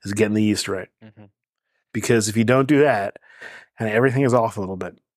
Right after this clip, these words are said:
Speaker 2: Yeah. 'Cause there was, like, nothing, like, outs-, like, pr-, like, nothing stood out from the beer, but the beer was outstanding. Like, I'm like, this is, you know, you see all these Pilsners at these breweries, and a lot of 'em are under attenuated, and they're just not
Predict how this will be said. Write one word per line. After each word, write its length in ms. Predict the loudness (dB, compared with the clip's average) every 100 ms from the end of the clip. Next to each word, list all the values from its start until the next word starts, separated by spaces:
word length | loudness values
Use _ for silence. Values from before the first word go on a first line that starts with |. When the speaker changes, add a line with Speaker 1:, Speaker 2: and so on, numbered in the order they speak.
| _ _
Speaker 2:
Yeah. 240 | -16 -16 -18 _ _ _ -20 -2
'Cause 160 | 0 4
there 100 | 2
was, 140 | 4
like, 180 | 2 0
nothing, 500 | -2 2 2 2 -2
like, 180 | -2 0
outs-, 360 | 0 0 -4 -8 _ _
like, 300 | -2 -2 -2
pr-, 100 | -6 -6 -2
like, 240 | -2 0
nothing 340 | 0 0 0 -2
stood 280 | 2 0 2
out 460 | 0 0 -12 -20 _ -6
from 180 | -4
the 60 | -2
beer, 260 | -4 -6 -4
but 120 | -4
the 60 | -2
beer 220 | -2 0
was 180 | 0 -2
outstanding. 760 | -6 -6 -10 -8 -8 -8 -12
Like, 260 | -10 -8 -8
I'm 160 | -8 -6
like, 260 | -4 -6 -10 -16 -18 -20 -20 _ _
this 260 | 2 2 4
is, 420 | 2 2 0 -6 _ _ _ 0
you 80 | 2
know, 60 |
you 120 | 4
see 180 | 2 2
all 140 | 4 4
these 160 | 2
Pilsners 720 | 0 0 0 0 0 0 -2 -4
at 80 | -2
these 160 | 0 -2
breweries, 460 | -2 -2 0 -2 -4
and 140 | -2
a 60 | 0
lot 240 | 2 2
of 120 | 2
'em 160 | 2 2
are 300 | 2 0 -8 -4
under 260 | 0 2
attenuated, 1000 | 2 0 0 2 0 0 0 0 -2 -4
and 120 | -6
they're 120 | -4 -4
just 340 | -2 -4 -2
not 540 | 0 4 2 0 -6